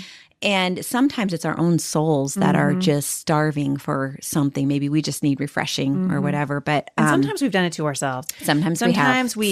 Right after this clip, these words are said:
Speaker 2: said
Speaker 1: Self-inflicted.
Speaker 2: yes to everything, right? And so our feeling overwhelmed was not just by the fact, vir-,
Speaker 1: Mm-hmm.
Speaker 2: virtue of the fact that our houses are messy or our kids are making messes or
Speaker 1: Right,
Speaker 2: whatever.
Speaker 1: right.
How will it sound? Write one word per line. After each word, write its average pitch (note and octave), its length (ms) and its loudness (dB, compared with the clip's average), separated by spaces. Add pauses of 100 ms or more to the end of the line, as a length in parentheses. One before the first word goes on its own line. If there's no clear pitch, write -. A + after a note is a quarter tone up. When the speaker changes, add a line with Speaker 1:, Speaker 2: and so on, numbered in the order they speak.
(140)
Speaker 2:
said F#3 240 4
Speaker 1:
Self-inflicted. E3+ 120 4
Speaker 2:
yes G#3 380 4
to - 180 -2
everything, F#3 600 2
right? F#3 240 4
And F#3 140 2
so F#3+ 180 2
our F3+ 220 4
feeling G#3 400 0
overwhelmed F3+ 880 2
was E3+ 440 4
not G3 300 2
just D3+ 380 -2 (260)
by D#3+ 140 2
the D3+ 80 -2
fact, D3 220 -2
vir-, E3+ 240 4
Speaker 1:
Mm-hmm. E3 100 4
Speaker 2:
virtue F3 240 4
of D3+ 60 2
the D3+ 60 -2
fact D#3 200 -2
that D#3 100 0
our D3+ 60 2
houses C#3+ 420 -2
are C#3+ 180 0
messy D3+ 460 0
or D3+ 120 4
our D3+ 100 2
kids D#3+ 320 -2
are D#3 80 2
making D3+ 180 2 (160)
messes C#3+ 400 2
or D3+ 40 2
Speaker 1:
Right, D3 100 -2
Speaker 2:
whatever. F3 300 4
Speaker 1:
right. D3+ 440 0